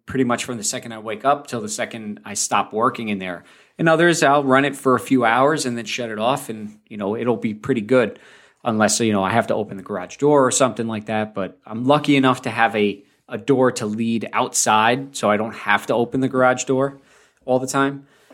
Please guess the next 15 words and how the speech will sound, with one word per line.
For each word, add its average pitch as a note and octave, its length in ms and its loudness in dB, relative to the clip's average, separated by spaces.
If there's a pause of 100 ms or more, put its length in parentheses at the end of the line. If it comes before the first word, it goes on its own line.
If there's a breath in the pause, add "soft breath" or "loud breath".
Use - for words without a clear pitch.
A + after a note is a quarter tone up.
(320 soft breath)
Unless E3+ 280 4
I - 60 4
have C3 180 -2
something G#2+ 300 -4
big G#2 240 -2
coming G2 300 -12
in G2 160 -14
or F#2 100 -18
whatnot F2 400 -20
like E2 220 -20
that. F#2 340 -20
That's C#3+ 240 2
my D3 160 4
heat C3+ 220 2
source. A2 400 0